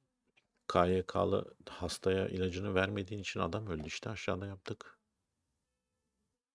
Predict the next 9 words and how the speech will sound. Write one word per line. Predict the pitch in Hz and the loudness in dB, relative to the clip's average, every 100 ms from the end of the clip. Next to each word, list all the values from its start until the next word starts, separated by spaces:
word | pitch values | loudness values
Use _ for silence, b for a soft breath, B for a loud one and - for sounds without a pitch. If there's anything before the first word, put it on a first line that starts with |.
| _ | _
Utanmaz | 98 - 95 98 107 | -10 -4 -2 0 0
adam. | 104 92 - _ _ _ B B B - | 0 -4 -6 _ _ _ B B B 0
Bu | 104 | 6
yavruların | 104 92 92 90 90 | 8 6 4 4 4
ahı | 90 90 82 | 0 -2 0
onun | 87 85 87 | 0 0 -2
yanına | 85 82 87 85 | -2 -2 -4 -4
kar | - 82 76 | -2 -2 -2
kalmaz. | 85 80 76 - | -4 -2 -4 -8